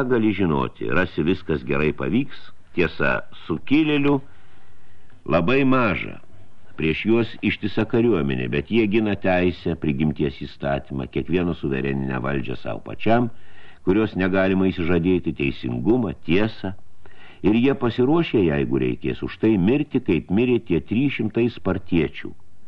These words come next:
Sukilėliai svajoja ne apie Don Kichotą, bet apie Leonidą. Ir jie eina pirmyn, o kartą stoja į šį kelią, atgal nesitraukia, bet veržiasi vis tolyn, galvotrūkščiais.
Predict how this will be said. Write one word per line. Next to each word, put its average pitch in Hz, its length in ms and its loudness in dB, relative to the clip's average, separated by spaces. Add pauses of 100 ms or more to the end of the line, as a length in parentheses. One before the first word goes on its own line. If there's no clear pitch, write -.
(440)
Sukilėliai 131 680 2
svajoja 113 680 4
ne 104 320 4
apie 120 340 2
Don 127 240 2
Kichotą, 113 580 -2
bet 98 380 0 (140)
apie 92 560 2
Leonidą. 98 760 2 (440)
Ir 90 140 2
jie 101 160 4
eina 110 300 4
pirmyn, 101 580 2
o - 160 -4
kartą 85 380 0
stoja 82 340 2
į 104 140 2
šį 117 180 -2
kelią, 110 360 2
atgal 67 260 -2
nesitraukia, 85 720 2
bet 64 240 -4
veržiasi 80 500 -2
vis 64 140 -6
tolyn, 113 400 2 (100)
galvotrūkščiais. 101 1040 0